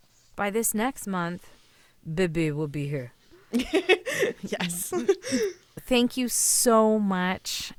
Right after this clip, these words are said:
Speaker 1: Thank you, everybody, for listening. Until next time.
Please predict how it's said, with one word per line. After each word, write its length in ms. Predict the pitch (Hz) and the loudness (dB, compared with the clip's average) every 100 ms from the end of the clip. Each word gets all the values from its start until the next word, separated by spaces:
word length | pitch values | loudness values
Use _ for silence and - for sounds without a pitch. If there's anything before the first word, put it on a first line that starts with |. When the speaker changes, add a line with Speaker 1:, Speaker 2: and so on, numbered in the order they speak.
| - | 0
Speaker 1:
Thank 240 | 214 220 | 0 2
you, 140 | 233 - | -2 0
everybody, 420 | 202 220 208 202 | 0 2 2 0
for 200 | - 190 | -2 -4
listening. 680 | 175 185 - 226 240 262 302 - | -2 -2 -2 -2 -2 -2 -6 -4
Until 440 | 185 180 - 208 214 | 0 0 0 -2 -2
next 320 | 190 - - | -2 -4 -6
time. 320 | 247 254 | -4 -4